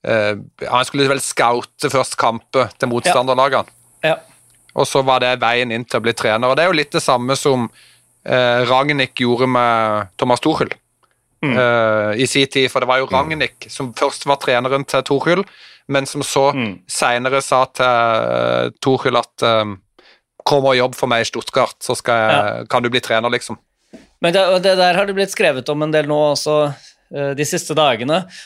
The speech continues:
Speaker 2: og
Speaker 1: Mm.
Speaker 2: da har, eh, Nagelsmann også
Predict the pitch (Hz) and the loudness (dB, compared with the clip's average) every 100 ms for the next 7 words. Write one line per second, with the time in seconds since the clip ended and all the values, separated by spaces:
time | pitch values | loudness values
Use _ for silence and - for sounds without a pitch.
0 | _ 131 147 135 147 160 180 170 - _ | _ -4 -2 2 2 2 2 0 -6 _
1 | _ 170 165 165 165 165 135 107 117 - | _ -4 -2 0 2 2 2 0 -4 -4
2 | 175 143 - 147 143 139 139 139 131 | -4 -4 -4 -2 -2 0 -2 -2 -4